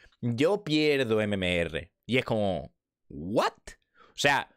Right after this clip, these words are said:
me pones un puto champiñón, me pones a uno que tiene cien horas y me pones al otro que no rescata ni hace nada más que reparar motores y esos que están siendo muertos porque tampoco saben chasear, porque claro, ¿quién coño les va a enseñar a chasear?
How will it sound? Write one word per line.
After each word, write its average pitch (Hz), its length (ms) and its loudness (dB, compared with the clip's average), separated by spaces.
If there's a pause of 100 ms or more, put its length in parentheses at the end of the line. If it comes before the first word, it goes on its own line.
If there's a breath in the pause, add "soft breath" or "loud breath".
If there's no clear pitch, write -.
(200)
me 147 140 0
pones 220 280 0
un 185 100 -2
puto 202 220 0
champiñón, 113 640 -2
me 117 100 0
pones 202 240 0
a 175 80 4
uno 208 160 0
que 147 80 2
tiene 175 180 2
cien 123 160 0
horas 87 380 0
y 131 80 0
me 151 100 2
pones 202 220 0
al 143 100 2
otro 120 180 2
que 120 80 2
no 170 100 0
rescata 117 420 0
ni 139 100 0
hace 160 160 -2
nada 156 220 0
más 110 140 0
que 113 100 -4
reparar 135 340 2
motores 151 460 0 (440 loud breath)
y 175 140 2
esos 135 240 0
que - 80 0
están 175 240 0
siendo 127 320 2
muertos 143 480 0
porque 113 220 0
tampoco 139 340 2
saben 143 200 0
chasear, 151 360 2
porque 110 220 0
claro, 113 300 2
¿quién 131 160 0
coño 135 240 0
les 120 100 2
va 127 40 4
a 127 40 2
enseñar 123 300 0
a 117 60 -2
chasear? 160 380 0